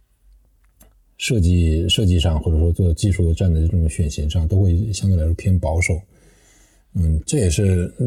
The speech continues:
比如说我这些年工作的一个感觉哈，就尤其做软件这个事情，最好和最差其实是有很大的区别，但中间有很大的一个区间是好和坏并没有那么大的区别，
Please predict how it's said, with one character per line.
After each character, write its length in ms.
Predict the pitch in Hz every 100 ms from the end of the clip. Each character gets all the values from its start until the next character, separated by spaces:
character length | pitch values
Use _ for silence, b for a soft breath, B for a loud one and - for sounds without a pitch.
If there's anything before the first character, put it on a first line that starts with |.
| 98
比 60 |
如 60 | 87
说 100 | 90
我 80 | 87
这 100 | 95
些 140 | 90
年 180 | 92 82
工 200 | 82 90
作 80 | 90
的 60 | 85
一 120 | 80
个 480 | 82 82 78 76 76 - _ _
感 160 | - 80
觉 220 | 76 76
哈， 180 | 73 80
就 140 | 76 90
尤 140 | 95 110
其 120 | 127
做 180 | 113 139
软 220 | 87 73
件 180 | 78 131
这 80 | 101
个 80 | 80
事 160 | -
情， 240 | 80 78 67 - _ - _ _ _ _ _ _ _
最 240 | - 175 101
好 180 | 85
和 160 | 78 87
最 200 | 90 95
差 340 | - - 80
其 160 | 71 -
实 140 | 82
是 100 | 78
有 160 | 95 76
很 340 | - - 82
大 160 | 71 87
的 140 | 78
区 140 | 76 -
别， 80 | 80
但 160 | 101
中 180 | 92 107
间 180 | 104 104
有 120 | 87
很 180 | - 78
大 160 | 98
的 80 | 87
一 60 | 80
个 80 | 82
区 240 | - 90
间 280 | 90 80 80 B B B B B B -
是 520 | - 98 82 73 - - _ _ _ _ _ _ _
好 260 | _ - 90
和 160 | 85 104
坏 200 | 131 92
并 120 | 113
没 120 | 98
有 100 | 90
那 80 | 95
么 100 | 85
大 120 | 82
的 100 | 78
区 240 | - -
别， 180 | 82 80